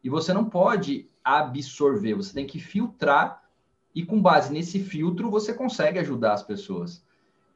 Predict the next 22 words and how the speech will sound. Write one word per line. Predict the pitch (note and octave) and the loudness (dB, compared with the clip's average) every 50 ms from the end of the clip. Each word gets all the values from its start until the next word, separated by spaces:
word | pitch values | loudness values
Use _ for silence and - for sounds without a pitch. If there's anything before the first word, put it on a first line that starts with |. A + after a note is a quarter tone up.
| _ - | _ -10
Então, | - D#3+ - G#3+ G#3+ | -8 0 2 4 4
quando | G3+ G3+ G#3+ B3 C4 A#3+ A#3 | 4 4 2 2 2 2 2
você, | G3+ G3 E3 - - - D#3 C#3+ C3+ - - | 2 2 0 0 -2 0 2 2 2 2 2
é, | - B2 B2 B2 B2 A#2+ A#2+ A2+ G2+ - - _ _ _ _ _ _ - | 0 0 0 2 2 2 2 0 -2 -4 -12 _ _ _ _ _ _ -4
não | C3+ C3+ C#3+ D3+ D#3+ D3+ | -2 -2 0 0 -2 0
é | C#3+ C#3 C3 B2 A#2 A2+ G#2+ - | 0 0 2 2 0 0 0 -2
esponja, | B2+ - - - - B2 C3 D#3 F#3 F#3+ - - F3 - - - _ _ _ _ _ _ _ _ _ _ _ _ _ _ | -6 -10 -12 -10 -6 -2 -2 0 0 0 0 -2 -4 -8 -10 -12 _ _ _ _ _ _ _ _ _ _ _ _ _ _
né, | - G#2 A2+ B2 C3 - - - _ _ _ - | -6 -4 -2 -2 -2 -4 -8 -14 _ _ _ -6
você | B2+ C3 B2+ C#3 C3 | -6 -4 -2 -2 -2
consegue | - C#3+ C#3 C3+ - D3 D3+ D3+ | 0 0 -2 0 2 0 2 2
olhar | D#3 D3+ D3+ D3 D3 | 2 2 4 4 2
o | C#3+ C3+ | 2 2
mundo | C3+ C#3 C#3+ C#3+ C3 C3 | 0 0 0 2 0 0
de | B2 B2+ | 0 0
uma | C3 B2+ B2 | 0 0 -2
forma | B2+ - - C3+ B2+ B2+ B2+ B2 A#2+ - - | -2 -2 0 0 0 2 2 2 0 0 2
amorosa, | C3 D3+ D#3+ D3 C3 A#2 G#2+ A2+ B2+ D3+ D#3 - - G2+ | 0 0 2 2 2 4 4 6 4 4 2 0 -2 -2
você | G2 G2+ - - C3+ | -4 -4 -6 -6 -10
consegue | B2+ - B2+ A#2+ - - C#3 B2+ B2 B2+ B2+ | -10 -8 -10 -10 -6 -6 -4 -4 -2 -4 -6
perdoar | - - D3+ E3+ E3 D3+ C#3 C3 A2+ A#2 B2+ C#3+ D#3 | -6 -6 -4 -4 -4 -2 -2 2 4 4 6 6 4
as | D3 A2+ - | 2 0 -2
pessoas, | - - G#2+ G#2 - - C3+ D3 D#3+ D3 G#2+ G2 F#2+ - | -4 -8 -8 -8 -6 -4 -4 -2 0 0 -2 -2 -6 -10